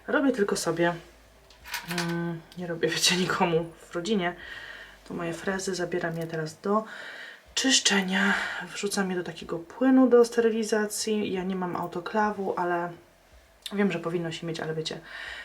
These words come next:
na własne, mm, na własny użytek mam właśnie płyn sterylizujący, taki jak używają w gabinetach. Także moje dzisiejsze frezy. To jest w ogóle świetny frez od Pauliny Pastuszak.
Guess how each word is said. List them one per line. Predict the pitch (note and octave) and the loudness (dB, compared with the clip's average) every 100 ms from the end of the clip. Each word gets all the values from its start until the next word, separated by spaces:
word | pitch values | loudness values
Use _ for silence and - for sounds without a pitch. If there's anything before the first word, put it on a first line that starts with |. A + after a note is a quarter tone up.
| - | -10
na | G3 F#3 | -6 2
własne, | G3 F#3+ G3 F#3 F3+ F3+ F3+ - - E3+ | 2 2 2 6 6 6 2 -4 -14 -8
mm, | E3+ E3 E3 E3 E3 F#3 | -6 -4 -4 -6 -8 -6
na | |
własny | F3+ F3+ F#3 | -6 -4 -6
użytek | F3 F3+ E3+ E3 D#3+ - - - - - - | -4 -4 -2 -4 -4 -8 -12 -20 -20 -20 -6
mam | F#3+ F#3 | -2 0
właśnie | F3 E3+ | 0 -2
płyn | F3+ A#3 | 4 4
sterylizujący, | A3+ A3 G#3+ G3 G3+ F#3+ | 6 2 2 4 2 2
taki | F3 F3+ | -8 -10
jak | E3 | -10
używają | F3 E3+ E3 D#3+ D#3+ D#3+ - _ _ _ | -6 -4 -2 -2 -2 -4 -12 _ _ _
w | - | -14
gabinetach. | E3 E3 F3 E3+ E3+ E3 - - - - - - - - - - | -10 -6 -8 -6 -6 -8 -12 -20 -20 -20 -20 -20 -20 -20 -20 -12
Także | - E3 - D#3+ D#3 - - - - - - - - | -8 -6 -4 -4 -4 -10 -20 -20 -20 -20 -20 -20 -12
moje | F3+ E3 | -8 -4
dzisiejsze | - D#3+ - F3+ | -4 -2 -4 -4
frezy. | - A3+ G#3+ G3+ G3 - - | -2 0 4 2 2 -10 -10
To | F#3+ | -4
jest | F3 - | -2 -2
w | |
ogóle | D#3+ A#2+ | -2 -4
świetny | - E3+ E3 | -2 -6 -6
frez | D#3+ - D3+ - - - - - - - - | -8 -8 -8 -10 -16 -18 -14 -14 -14 -18 -10
od | - F#3 | -4 -4
Pauliny | - F#3+ F#3 F#3 | -2 -2 0 -2
Pastuszak. | F3 E3+ F3 - E3 E3 | -2 -4 -4 -4 -2 -4